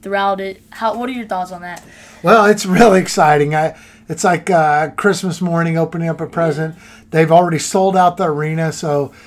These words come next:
Speaker 2: there's a lot of hype around him, which is a tough thing for a nineteen-year-old that just moved to the U S a couple weeks ago and has been thrust into it. But I think he'll deal with it and handle it just fine. Um,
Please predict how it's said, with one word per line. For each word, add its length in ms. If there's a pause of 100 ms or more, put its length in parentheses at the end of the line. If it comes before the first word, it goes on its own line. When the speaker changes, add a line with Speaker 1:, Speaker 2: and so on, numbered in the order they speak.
(140)
Speaker 2:
there's 180
a 60
lot 240
of 80
hype 280
around 380
him, 240
which 180
is 300
a 100
tough 320
thing 220
for 160
a 60
nineteen-year-old 720
that 140
just 220
moved 220
to 80
the 120
U 180
S 180
a 60
couple 180
weeks 260
ago 320 (360)
and 80
has 100
been 160
thrust 380
into 340
it. 140 (400)
But 340 (420)
I 140
think 220
he'll 180
deal 260
with 180
it 160
and 120
handle 360
it 140
just 260
fine. 400 (320)
Um, 420